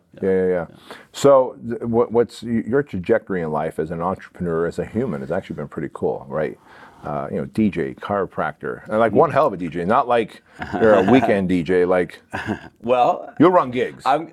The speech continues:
Speaker 2: I'm getting better, and I'm getting,
Speaker 1: Yeah.
Speaker 2: I'm getting booked. I actually, we just had a big party up at my place that, that burned, um,
Speaker 1: Yeah.
Speaker 2: uh, last weekend. We had twelve D Js,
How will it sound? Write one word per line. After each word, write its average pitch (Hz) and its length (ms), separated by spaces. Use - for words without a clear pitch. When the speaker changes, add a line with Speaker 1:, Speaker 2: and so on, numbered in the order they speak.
Speaker 2:
I'm 196 160
getting 330 320
better, 196 320
and 220 100
I'm 202 140
getting, 214 300
Speaker 1:
Yeah. 180 120
Speaker 2:
I'm 185 160
getting 202 340
booked. 190 360
I 139 120
actually, 165 340
we 143 100
just 143 220
had 139 100
a 131 40
big 127 200
party 135 400
up 127 140
at 123 80
my 110 160
place 147 400
that, 104 380
that 107 300
burned, 117 400
um, 104 160
Speaker 1:
Yeah. 107 360
Speaker 2:
uh, 104 40
last 110 320
weekend. 117 400
We 101 120
had 95 500
twelve 113 380
D 113 240
Js, 107 640